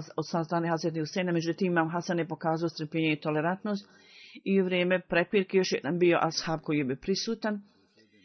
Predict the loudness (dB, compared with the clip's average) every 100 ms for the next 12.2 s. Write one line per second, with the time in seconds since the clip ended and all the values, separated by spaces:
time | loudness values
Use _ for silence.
0 | _ -2 -2 0 2 4 4 2 2 2
1 | 4 4 4 2 0 0 0 -2 -2 -4
2 | -4 -8 _ -6 -4 -2 0 2 2 2
3 | 0 2 4 4 4 2 2 2 2 0
4 | 0 0 0 2 2 0 -2 -2 -2 0
5 | 0 -2 -2 -2 0 0 0 2 0 0
6 | -4 -4 -4 -4 -4 -4 -4 -4 -2 -2
7 | -2 -2 -4 -6 -8 _ _ -20 -20 -18
8 | -2 2 2 0 -2 -2 -2 -2 0 2
9 | 2 2 2 0 -2 0 0 0 0 0
10 | -2 0 -2 -4 _ -20 -4 0 2 2
11 | 2 -2 0 0 2 2 2 0 0 -4
12 | -6